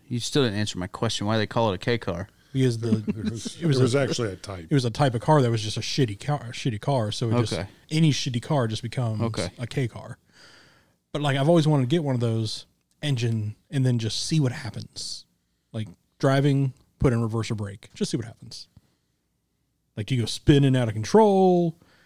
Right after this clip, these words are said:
Speaker 3: Oh,
Speaker 2: Does
Speaker 3: just be going eighty miles per hour and then slam
Speaker 2: Yeah.
Speaker 3: in reverse.
Speaker 2: Yeah, like
Speaker 3: Starsky and Hutch
Speaker 2: like, I don't,
Speaker 3: style.
Speaker 2: like, now,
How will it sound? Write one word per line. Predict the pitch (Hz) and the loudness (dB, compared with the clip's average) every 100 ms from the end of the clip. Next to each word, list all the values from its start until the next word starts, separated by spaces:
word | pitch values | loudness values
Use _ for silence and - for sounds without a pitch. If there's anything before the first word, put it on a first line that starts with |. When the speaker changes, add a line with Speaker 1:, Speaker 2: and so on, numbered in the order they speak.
| _ _ - | _ _ 0
Speaker 3:
Oh, | 135 123 | 2 4
Speaker 2:
Does | 131 117 | 4 0
Speaker 3:
just | - | 0
be | 135 | 0
going | 123 127 120 | 2 0 2
eighty | 120 113 | 2 0
miles | 113 110 104 | 0 -2 -2
per | 117 | -2
hour | 110 | -2
and | 104 | -2
then | 104 | -6
slam | 98 - 107 113 | -6 -8 -2 0
Speaker 2:
Yeah. | 311 147 | 2 2
Speaker 3:
in | 110 | -2
reverse. | 104 107 107 - | -4 -6 -8 -6
Speaker 2:
Yeah, | 240 147 | 0 0
like | 113 104 104 | 0 -2 -4
Speaker 3:
Starsky | - - 113 104 - 117 | -6 -2 -2 -2 -4 -4
and | 104 | -2
Hutch | 98 170 | 0 0
Speaker 2:
like, | |
I | 139 | 2
don't, | 190 220 175 | 4 4 2
Speaker 3:
style. | |
Speaker 2:
like, | 175 151 | 0 0
now, | 123 135 226 175 117 107 | 2 2 4 4 2 0